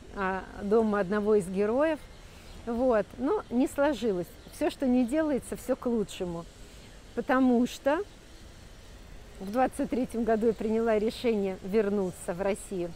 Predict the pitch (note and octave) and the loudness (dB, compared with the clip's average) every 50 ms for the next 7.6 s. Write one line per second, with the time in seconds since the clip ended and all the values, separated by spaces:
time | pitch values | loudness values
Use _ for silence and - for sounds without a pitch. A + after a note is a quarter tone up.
0 | - - G#3+ - A#3 A3 G#3+ A#3+ C4 C4 B3+ B3 A#3 A3+ A3+ A#3+ B3 G3+ G3 - | -8 -10 -6 -4 -4 -2 0 2 4 4 4 4 4 4 4 2 2 0 0 -2
1 | B3 - - G3+ - - A3+ B3 A3+ G3 F#3+ G#3+ G3+ G#3+ G#3+ G#3+ G#3 G3+ G3+ - | -4 -6 -8 -10 -6 -4 -2 -2 -2 0 0 2 4 4 4 4 4 2 2 0
2 | G#3 A3 - - - G3+ F#3 F3 - - - - - - - G#3+ A#3+ G#3 - - | -2 -2 -4 -4 -6 -6 -6 -6 -8 -16 -18 -18 -14 -4 0 2 2 2 2 0
3 | G#3 A3+ G3+ G#3+ B3+ - - G#3 G3 F#3+ F#3+ - A#3 A3+ - - - D#3+ - - | 0 2 2 2 2 0 0 -2 -2 -2 -2 -2 -4 -6 -6 -8 -16 -16 -16 -12
4 | - - G#3 F3+ D#3 D3+ - - - - - G3 F#3 F3+ F3 E3+ - - - G#3 | -8 -6 -6 -6 -6 -8 -12 -16 -16 -12 -8 -4 -2 -2 -2 -2 -4 -8 -10 -10
5 | - - - A3+ A3 - - - C4+ D#4+ E4+ C#4+ G#3+ E3+ - - - A3+ F3+ G#3 | -10 -6 -6 -6 -6 -4 -2 0 0 0 2 0 -2 -4 -4 -4 -2 0 0 0
6 | G3 A3+ - - - D#4+ G4 A4+ B4 A#4 A#4 - - - - - - - - C4+ | 0 -2 -4 -8 -8 -8 -6 -4 -4 -4 -4 -4 -6 -6 -8 -10 -8 -4 0 0
7 | F4 F4 C#4 - - C4+ A#3+ - - A3 G#3 | 2 2 0 0 0 0 0 0 0 -4 -4